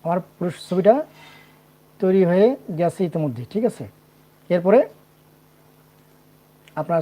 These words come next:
ছবিটা এখান থেকে আপনি, আহ, সেভ করে নিতে পারেন, ঠিক আছে? আপনি ছবিটা এইভাবে সেভ করে নিতে পারেন। আচ্ছা, এরপরে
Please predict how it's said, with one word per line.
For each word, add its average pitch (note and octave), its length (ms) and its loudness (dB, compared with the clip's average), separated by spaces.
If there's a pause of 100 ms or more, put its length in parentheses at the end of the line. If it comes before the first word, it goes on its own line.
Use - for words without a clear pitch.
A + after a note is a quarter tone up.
ছবিটা E3+ 220 -6
এখান E3 160 -4
থেকে G#3+ 120 4 (640)
আপনি, E3 180 -6
আহ, C#3+ 300 -4 (100)
সেভ E3+ 180 -8
করে D3+ 160 0
নিতে A#2 140 -10
পারেন, A#2 200 -10
ঠিক F#3+ 140 -10
আছে? - 140 -10
আপনি D#3+ 160 -8
ছবিটা D#3+ 180 -2 (140)
এইভাবে D#3+ 260 -2 (680)
সেভ F#3+ 220 -4
করে E3+ 160 -2
নিতে C#3 200 -6
পারেন। - 180 -12 (420)
আচ্ছা, B2 160 -18 (480)
এরপরে D#3+ 360 4